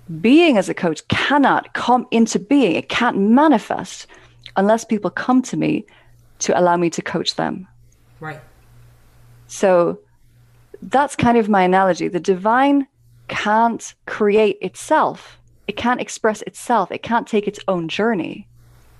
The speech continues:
Speaker 2: Okay.
Speaker 1: Unless we allow it to take that journey through us.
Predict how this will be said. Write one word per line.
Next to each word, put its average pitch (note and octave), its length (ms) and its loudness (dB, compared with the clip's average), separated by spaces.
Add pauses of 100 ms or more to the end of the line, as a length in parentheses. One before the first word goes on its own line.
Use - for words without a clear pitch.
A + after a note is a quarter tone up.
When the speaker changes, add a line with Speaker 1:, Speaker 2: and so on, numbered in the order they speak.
(160)
Speaker 2:
Okay. F3 560 -4
Speaker 1:
Unless G#3+ 380 2
we A3+ 300 2
allow A3+ 380 2
it F#3 180 -2
to - 100 -16
take G#3 260 -4
that D#3+ 140 -8
journey F#3+ 300 -2
through - 380 -8
us. E3+ 400 -12